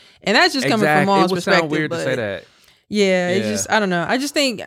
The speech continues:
Speaker 1: for me, I don't know. I guess whatever his
Speaker 2: It's na-,
Speaker 1: people's
Speaker 2: it was
Speaker 1: own
Speaker 2: nasty.
Speaker 1: personality, on, you know, in addition to ego, that's just where it can get nasty. And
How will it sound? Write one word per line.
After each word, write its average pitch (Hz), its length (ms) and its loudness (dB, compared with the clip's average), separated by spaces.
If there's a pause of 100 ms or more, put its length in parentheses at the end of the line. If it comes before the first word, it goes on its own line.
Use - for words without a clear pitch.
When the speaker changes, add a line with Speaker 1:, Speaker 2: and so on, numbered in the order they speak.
(320)
Speaker 1:
for 233 120 -2
me, 233 200 2
I 196 80 4
don't 180 140 2
know. 156 200 -2
I 180 80 -2
guess 190 220 -4
whatever 226 340 0
his 196 380 -4
Speaker 2:
It's - 100 -18
na-, - 40 -20
Speaker 1:
people's 208 260 -4
Speaker 2:
it - 40 -8
was - 60 -2
Speaker 1:
own 202 300 2
Speaker 2:
nasty. 190 120 -4
Speaker 1:
personality, 202 800 0
on, 185 160 -4
you 226 140 -2
know, 175 100 0
in 170 240 -2
addition 180 380 -2
to 180 100 -4
ego, 165 380 -2
that's 170 220 -4
just 170 120 -6
where 175 160 -6
it 175 80 -10
can 170 120 -6
get 160 180 -6
nasty. 160 480 -8
And - 160 -12